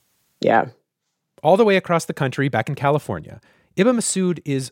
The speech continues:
Speaker 2: also trying to figure out how to keep paying her employees. And she's just thinking back on the week about, you know, literally running to a bank, interrupting her husband's dental appointment,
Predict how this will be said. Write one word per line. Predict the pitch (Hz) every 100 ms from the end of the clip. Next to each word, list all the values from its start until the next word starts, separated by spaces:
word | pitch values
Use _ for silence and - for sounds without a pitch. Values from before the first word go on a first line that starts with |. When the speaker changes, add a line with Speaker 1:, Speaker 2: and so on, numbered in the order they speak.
| _
Speaker 2:
also | 175 160 202 175
trying | - 160 156
to | 151
figure | 170 147
out | 120 151 -
how |
to | 131
keep | - 180
paying | - 156 120
her | 185
employees. | 156 143 - 98 82 85 85 -
And | 208 311 269 226 _ _ _ _ -
she's | - 226
just | 277 - _
thinking | - 190 233 240
back | 135 180 226 - -
on | 156
the | 147
week | 233 - - _ _ _ -
about, | 160 170 -
you | 156
know, | 120
literally | 123 185 190 165 101 -
running | 131 175
to | 180
a | 156
bank, | 170 113 - _ _
interrupting | 175 165 170 175 165
her | 165
husband's | 165 151 156 113
dental | 160 180 110
appointment, | - 82 - -